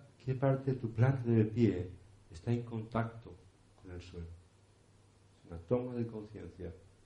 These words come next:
de tu corporalidad. Vamos a bajar un poco más todavía,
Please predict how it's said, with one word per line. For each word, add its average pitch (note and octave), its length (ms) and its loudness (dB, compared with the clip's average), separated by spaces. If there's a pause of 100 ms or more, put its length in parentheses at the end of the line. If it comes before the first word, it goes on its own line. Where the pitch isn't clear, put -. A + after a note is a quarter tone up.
(180)
de F#2 100 -8
tu A2+ 240 -4
corporalidad. F2+ 640 -8 (1600)
Vamos B2+ 340 2
a A2+ 40 2
bajar G#2+ 300 2
un G#2 80 -4
poco G#2 240 -8
más F2 240 -8
todavía, F2 420 -10